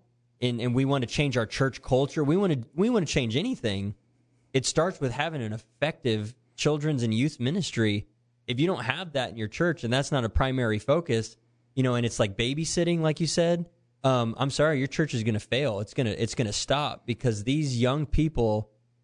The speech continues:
are going, are the ones who are gonna change, you know, they're gonna change the world. And, uh, to me, I'm like, if Hitler's thinking that way, you know, and he did it,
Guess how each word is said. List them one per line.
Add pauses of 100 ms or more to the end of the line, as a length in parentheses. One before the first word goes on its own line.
(140)
are
going,
are
the
ones
who
are
gonna
change, (300)
you
know, (140)
they're
gonna
change
the
world. (560)
And,
uh,
to
me,
I'm
like,
if
Hitler's
thinking
that
way, (480)
you
know,
and
he
did
it,